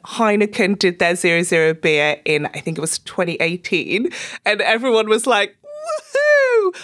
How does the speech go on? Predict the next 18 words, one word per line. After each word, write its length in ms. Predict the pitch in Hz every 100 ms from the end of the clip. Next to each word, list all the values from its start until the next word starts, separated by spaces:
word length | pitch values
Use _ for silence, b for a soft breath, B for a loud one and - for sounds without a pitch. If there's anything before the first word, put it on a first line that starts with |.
| B
But 240 | 233 - _ _ -
in 200 | 277 277
the 80 | 277
last 480 | 269 269 294 302 - -
three 160 | 269
years, 500 | 262 254 262 170 156
there's 220 | 185 175
just 180 | - 190
been, 220 | 202 190
like, 240 | 180 180 -
a 180 | - 185 175
launch 800 | 180 190 190 214 247 220 180 -
of 160 | 180 -
products, 560 | - 208 147 196 - -
and 200 | 190 202
that 200 | 208 202
is 100 | 190
because 500 | - 190 208 170